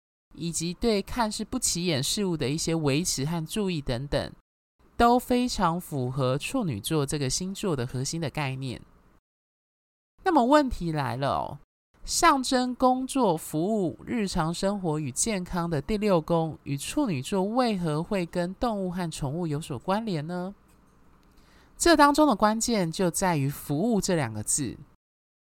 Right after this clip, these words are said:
各位听众还记得吗？就是在宫位系列我有提到，在古时候啊，六宫又被称为奴仆宫，它象征我们如何低下腰、谦卑的为这个世界奉献我们的能力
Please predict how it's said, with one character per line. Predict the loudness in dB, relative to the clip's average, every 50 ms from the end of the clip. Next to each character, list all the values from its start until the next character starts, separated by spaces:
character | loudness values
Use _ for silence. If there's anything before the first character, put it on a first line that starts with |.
| _ _ _
各 | 4 6
位 | 6 8
听 | 6 4 4
众 | 4 4
还 | 4 4 4
记 | 2 0 0
得 | 0 0
吗？ | 0 -2 -2 -2 -2 -2
就 | -2 -4
是 | -4 -4 -2 -2 -2 -2 -4
在 | -4 -4 -2 -2 -2 -2
宫 | 0 0 2 4
位 | 4 4
系 | 4 2 0 0
列 | 0 2 2 2 2
我 | 2 2
有 | 0 0
提 | 0 -2 -4
到， | -2 -2 -2 -2
在 | -2 -2 -4 -4
古 | -4 -6 -6 -4 -4
时 | -2 -2 -2 -2 -2
候 | -2 0 2 2 2 4 4
啊， | 2 2 0 -2 -2 -4 -8 -14 _ _ _ _ _ _ -2
六 | 2 4 6 6 6 6
宫 | 4 4 2 2 2 2 0
又 | 0 0 0
被 | 0 0 -2
称 | 0 -2 -2 -2 -2 0 0
为 | -2 -2 -2
奴 | -2 0 0 2 2 2 0 -2
仆 | -2 -2 -2 0 -2 -2 -4
宫， | -2 -2 -2 0 -2 -4 -8 -12 -16 _ _ _ _ _ _ _ -8
它 | 0 2 4
象 | 4 4 2 2 2
征 | 2 2 2 2 2
我 | 0
们 | 0 0 0 0
如 | 0 0 0 0 0
何 | -2 0 0 0 0 0
低 | -2 -4 -6 -6 -6 -6
下 | -4 -2 0 0 0 0
腰、 | 0 2 4 4 4 4 2 0
谦 | -4 -4 -4 -2 0 0 0 0 -2 -2
卑 | -2 -2 -2 0
的 | 0 0
为 | 0 0 0 -2
这 | -2 -2 -2
个 | -2 -2
世 | -2 -2 -2 -2 -4
界 | -4 -2 -2 0 -2 -2
奉 | 0 -2 -2 -2 0 -2
献 | -2 0 0 0 -2
我 | -2
们 | -4 -4
的 | -4 -4
能 | -4 -2 -4 -4 -2
力 | -2 -2 -2 -4